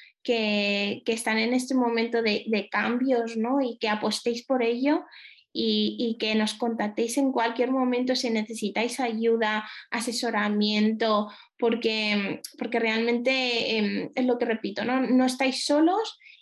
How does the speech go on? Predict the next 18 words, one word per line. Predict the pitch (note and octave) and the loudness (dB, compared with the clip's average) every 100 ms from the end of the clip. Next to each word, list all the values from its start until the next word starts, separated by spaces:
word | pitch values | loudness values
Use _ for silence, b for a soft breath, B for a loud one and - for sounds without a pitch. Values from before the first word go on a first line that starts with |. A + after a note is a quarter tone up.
| - | -8
y, | A3+ A#3+ A3+ A3 G#3 G#3 G#3 G#3 - | -2 2 2 4 4 2 2 -2 -2
y | B3 | 0
podemos | A#3 A3+ A#3+ C4 C4 - | 2 2 2 2 0 -2
ayudaros | A#3+ A#3+ A3+ A#3+ C4+ C#4+ - - | -2 2 2 4 2 0 -12 -8
cien | B3+ B3 B3+ | -2 0 0
por | A#3 | -2
cien | A#3+ A#3+ C4+ D#4+ - | -2 0 2 0 -2
en | - A#3 | -2 0
todo | A#3+ A#3+ | 2 2
lo | B3+ | 2
que | C4+ | 2
necesitéis | C#4 C#4 B3 A3+ G#3+ G3 G3+ - | 2 0 -2 -4 -4 -4 -4 -4
en | G#3 | -2
ese | G#3 G#3+ | -2 -4
sentido, | - G3+ G3 G#3 G3 - | -6 -8 -6 -4 -4 -4
¿no? | G3+ A#3 A3 | -4 -2 -2
O | |
sea, | G#3 G#3+ G#3 | -2 -2 -4